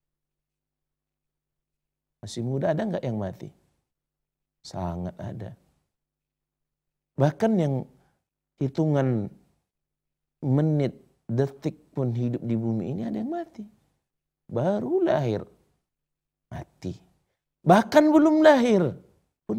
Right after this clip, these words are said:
mati. Apalagi kalau kita misalkan udah dewasa dan sya-, dan mati itu ti-,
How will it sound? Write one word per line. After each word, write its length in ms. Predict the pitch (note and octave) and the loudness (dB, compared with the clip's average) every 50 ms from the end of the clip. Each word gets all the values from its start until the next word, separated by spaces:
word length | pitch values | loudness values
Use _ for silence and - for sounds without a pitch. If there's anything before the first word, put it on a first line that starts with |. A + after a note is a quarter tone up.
| - | -6
mati. 560 | - - - - - _ - - F#2 - _ _ _ _ _ _ _ _ _ _ _ _ _ _ _ _ _ _ _ _ _ _ _ _ _ _ _ _ _ _ _ _ | -6 -8 -10 -12 -14 _ -16 -16 -16 -16 _ _ _ _ _ _ _ _ _ _ _ _ _ _ _ _ _ _ _ _ _ _ _ _ _ _ _ _ _ _ _ _
Apalagi 560 | - E4+ E4+ E4+ F#4 F4 F4+ E4+ E4 F3+ C#3+ | -8 -8 -6 -4 -2 -2 0 0 -2 -2 -4
kalau 240 | B2 B2+ A2+ G#2 G#2 | -2 -2 -2 -2 -4
kita 160 | A#2+ G#2+ G#2 | -6 -6 -6
misalkan 480 | G#2 G2 F#2 - F#2+ F2+ - - D#2+ D#2 | -6 -6 -6 -8 -8 -8 -8 -10 -10 -8
udah 240 | D#2 F2+ F2+ F2+ - - _ _ _ _ _ _ _ _ | -8 -8 -8 -10 -10 -14 _ _ _ _ _ _ _ _
dewasa 800 | - - G#2+ A#2 C#3 D#3 E3 E3 D3 C#3 C#3 - - - - - - _ _ _ _ _ _ _ _ _ _ _ _ _ _ _ _ _ _ _ _ _ _ _ _ _ _ | -8 -4 -2 0 2 2 2 2 0 -2 -4 -8 -10 -12 -12 -14 -16 _ _ _ _ _ _ _ _ _ _ _ _ _ _ _ _ _ _ _ _ _ _ _ _ _ _
dan 320 | - G#2+ G2 F#2 F2+ F2 E2+ | -8 -6 -4 -4 -4 -6 -8
sya-, 400 | - - - - - - E2+ - | -8 -10 -10 -8 -6 -6 -6 -4
dan 480 | A#2 A2+ A2 G#2+ G#2 G2+ F#2+ E2+ D2 - - - _ _ _ _ _ _ - - - - - - | -2 0 0 0 0 -2 -2 -4 -6 -8 -12 -18 _ _ _ _ _ _ -20 -20 -20 -14 -8 -2
mati 560 | B2 B2+ B2+ B2 B2+ - G#2+ F#2 F2+ - - - - | 0 2 2 0 0 -4 -6 -6 -6 -8 -10 -12 -12
itu 400 | F#2+ F#2+ - - - C3 C3 C3 - | -10 -10 -10 -8 -8 -8 -8 -8 -12
ti-, 320 | - - C3+ B2 A2+ G#2+ | -14 -10 -6 -6 -6 -6